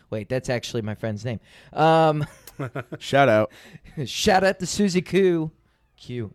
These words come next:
Speaker 1: Um, so then from there, I started thinking, at some point, I, I started working with different,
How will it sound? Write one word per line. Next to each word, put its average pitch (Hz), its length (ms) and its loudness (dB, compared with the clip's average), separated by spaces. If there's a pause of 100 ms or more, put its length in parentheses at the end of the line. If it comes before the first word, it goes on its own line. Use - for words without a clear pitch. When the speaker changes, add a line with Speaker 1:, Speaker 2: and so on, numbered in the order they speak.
(120)
Speaker 1:
Um, 156 640 2 (960)
so 135 1120 -4 (100)
then 156 340 0
from 139 360 -6
there, 147 480 2
I 135 120 -8
started 127 420 -4
thinking, 127 540 -6 (320)
at 151 140 -12
some 226 200 -4
point, 214 380 -2
I, 151 320 -2
I 143 380 -2 (260)
started 160 360 -4
working 147 440 -4
with 127 180 -6
different, 143 540 -6